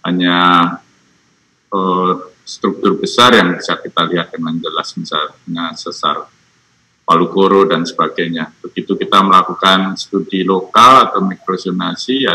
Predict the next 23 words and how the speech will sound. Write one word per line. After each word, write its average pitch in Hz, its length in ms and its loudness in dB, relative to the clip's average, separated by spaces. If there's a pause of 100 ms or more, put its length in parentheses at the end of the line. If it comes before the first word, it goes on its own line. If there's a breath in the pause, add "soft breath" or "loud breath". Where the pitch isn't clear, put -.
tentu 104 480 -4 (560)
ini 104 320 -2
akan 92 480 -2
memberikan 90 800 -2 (960)
informasi 95 720 2
yang 95 80 0
sangat 90 400 0
penting 110 480 0
ya 104 240 -2
buat 92 240 -2 (240)
teman-teman 90 480 0
struktur 120 960 0
dalam 87 640 2 (720)
menyusun 92 1120 -2 (400)
building 95 480 2
codes - 480 4
dan 92 240 2
sebagainya 90 800 -2
yang 90 240 0
ujung-ujungnya 87 1040 -4 (240)
untuk 92 560 -4
mitigasi 92 800 -2
risiko 87 720 -4